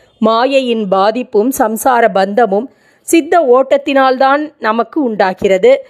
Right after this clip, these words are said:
ஆகையால் சித்தத்தை பட்ட கட்டை மாதிரி ஆக்கி கொண்டு விட்டால் கிடைக்கும் பந்த மோட்சத்தை தான் அந்த மதமும் சொன்னதாகிறது. இந்த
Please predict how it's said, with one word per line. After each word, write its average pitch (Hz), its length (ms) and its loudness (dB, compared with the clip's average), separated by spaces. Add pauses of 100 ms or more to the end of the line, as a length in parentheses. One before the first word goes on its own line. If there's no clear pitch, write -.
(220)
ஆகையால் 302 640 0
சித்தத்தை 254 640 -2
பட்ட 254 360 -4
கட்டை 233 380 -2
மாதிரி 262 380 0
ஆக்கி 247 300 -2
கொண்டு 233 260 0
விட்டால் 269 500 0
கிடைக்கும் 320 600 -2
பந்த 277 320 0
மோட்சத்தை 240 580 0
தான் 233 300 -2 (260)
அந்த 302 320 0
மதமும் 226 460 0
சொன்னதாகிறது. 226 760 0 (560)
இந்த 320 300 2